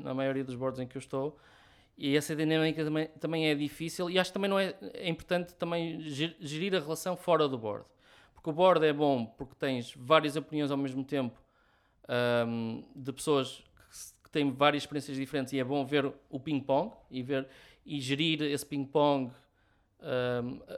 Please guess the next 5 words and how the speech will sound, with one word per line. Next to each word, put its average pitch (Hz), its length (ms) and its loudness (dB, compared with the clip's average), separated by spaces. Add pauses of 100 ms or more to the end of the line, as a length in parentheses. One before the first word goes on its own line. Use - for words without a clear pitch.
(720)
ahm, 120 320 -6 (800)
de 147 160 -4
acordo 143 320 4
com, 135 520 0 (360)
eh, 160 100 -8